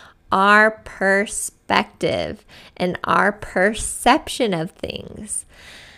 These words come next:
Now, I wanna say something that may be a little triggering or mind-bending or hard to wrap your head around. And that's because it's kind of beyond the mind, right? This is more intuitive,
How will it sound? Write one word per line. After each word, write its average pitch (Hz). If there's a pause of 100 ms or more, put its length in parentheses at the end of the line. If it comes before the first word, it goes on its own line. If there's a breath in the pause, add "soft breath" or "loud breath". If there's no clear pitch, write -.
(520 loud breath)
Now, 214
I 220
wanna 240
say 247
something 202
that -
may 185
be 254
a 269
little 214
triggering 165 (120)
or 160
mind-bending 196
or -
hard 202
to 196
wrap 165 (160)
your 147
head -
around. - (260)
And 175
that's 180
because 220
it's 233
kind 214
of 202
beyond 160
the 139
mind, 52
right? 139
This -
is 170
more 165
intuitive, 156